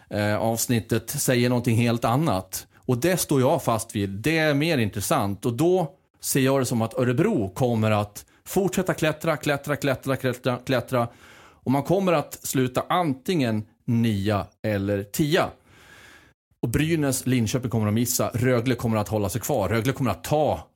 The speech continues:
kommer inte förlora fyra matcher till. Det tror inte jag. Och även om man skulle göra det så, så tror jag faktiskt man går till slutspel i alla fall. Eh, för man har det avståndet. Och det har jag, det, det har mest att göra med, tror jag, att både Linköping och Brynäs är i fritt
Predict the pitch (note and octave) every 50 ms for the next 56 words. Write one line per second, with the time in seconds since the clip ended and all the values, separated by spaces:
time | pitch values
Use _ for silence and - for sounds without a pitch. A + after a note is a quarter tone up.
0 | _ - - D3+ B2+ A#3+ - C#3 - D3 A#2+ A#2+ A#2+ A#2 G#2 G2+ - A#2+ G#2+ G#2
1 | G2+ G2+ - - - A#2 G#2+ G#2+ B2+ A#2+ E3 E3 E3 D#3 C3+ A2+ G2+ - G2 F2+
2 | E2 - - - - - - - - - _ _ _ _ - A#2 A#2 - - C#3
3 | D3 C#3 E3 E3+ D3+ C#3 C3 - A2+ G#2 G#2 G2+ G#2 G#2 G#2 - A#2 G#2+ G#2 -
4 | - - A2 B2 B2 G#2+ A#2 G#2+ - A#2+ A2+ G#2+ A2+ G#2 G#2 - A2+ G#2 F#2+ -
5 | - G#2 G2+ - - A2+ G#2+ A2 A2 B2 B2+ - - E3+ B2+ F#2 G2+ G2+ G2 A2
6 | - - - - _ A2 G#2+ G#2 G2+ F#2+ - - B2 A2+ F2+ B2+ C#3+ A#2+ G#2 G2+
7 | G#2 G2 G2+ G#2 - - A2+ F#2+ G2+ G#2+ - - C#3+ C3 C3+ C#3 D3+ D3+ D3 -
8 | D3 C3+ D3+ D#3 - D3+ C#3 C3 C#3 D3 D3 D3 C#3+ - _ - C#3+ A#2 C#3+ D3+
9 | D3 E3 B3 C4 - - - G#3 F3 D3 C#3+ C3+ C3 B2 A#2+ A#2+ - A#2 A2 G#2+
10 | G#2 A2 - - - - - - - _ _ B2+ A#2 A#2 A#2 A2 A#2 A2+ A2+ A2+
11 | A2+ A2 - - A#2 G#2+ G#2 - A2 G#2 G#2+ - A2 G#2 - - - - - -
12 | - - - - _ _ A#2 A#2 B2 B2 A#2 A#2 G#2+ G#2+ G#2 G2+ - - - -
13 | - - _ _ - A2+ G#2+ G2+ G2 F#2 F2+ - - A2 G2+ F#2 G2 - - _
14 | _ _ - - - G#2+ F2+ - - _ - -